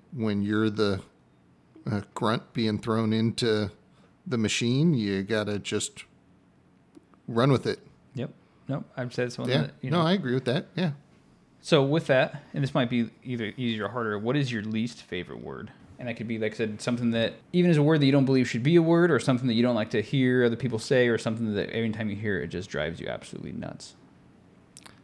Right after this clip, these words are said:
Speaker 1: You know, I don't really think that I have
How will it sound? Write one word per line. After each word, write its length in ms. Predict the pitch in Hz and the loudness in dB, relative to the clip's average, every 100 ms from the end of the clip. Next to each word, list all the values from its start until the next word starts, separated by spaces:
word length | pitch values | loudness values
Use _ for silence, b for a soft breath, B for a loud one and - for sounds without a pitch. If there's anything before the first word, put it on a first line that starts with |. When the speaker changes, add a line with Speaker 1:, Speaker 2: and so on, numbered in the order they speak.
| B - - | B -20 -4
Speaker 1:
You 100 | 151 | 4
know, 140 | 170 185 | 6 6
I 120 | 170 | 4
don't 260 | 185 208 - | 0 -2 -2
really 280 | 131 127 110 | 0 2 2
think 360 | - 107 113 - | -2 -2 -2 -2
that 240 | 95 - - - _ - - - B B - - - - - | -4 -4 -10 -20 _ -20 -20 -20 B B -20 -20 -20 -20 -12
I 120 | 104 | -8
have 500 | 101 90 101 101 - | -6 -2 0 -2 -6